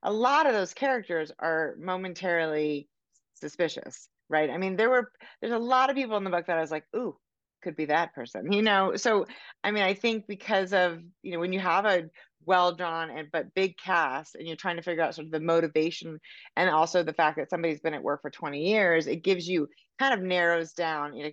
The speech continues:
you know, as we know from statistics, serial killers are almost always male. And, you know, so there's all these, and then this serial killer's been at work for twenty years, which means they have to be at least kind of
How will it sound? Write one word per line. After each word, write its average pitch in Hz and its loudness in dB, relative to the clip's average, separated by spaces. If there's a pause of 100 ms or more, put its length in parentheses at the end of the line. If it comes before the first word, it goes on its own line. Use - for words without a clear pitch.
you 151 -8
know, 139 -8 (100)
as 151 0
we 156 2
know 156 0
from 151 -6
statistics, 202 -2 (320)
serial 151 2
killers 139 -2 (140)
are 131 -2
almost 135 -6
always 120 -4
male. 165 2 (320)
And, 135 -6
you 147 -4
know, 104 -2
so 185 -2
there's 196 2
all 185 4
these, 170 -2
and 165 -4
then 160 -8
this 196 -6 (320)
serial 160 -2
killer's 156 -4
been 151 -4
at 95 -6
work 139 -6
for - -20
twenty 143 -8
years, 220 2
which 165 -6
means 151 -4
they 147 0
have 156 0
to 135 -10
be 139 -2 (260)
at - -8
least 170 -2
kind 170 0
of 139 -4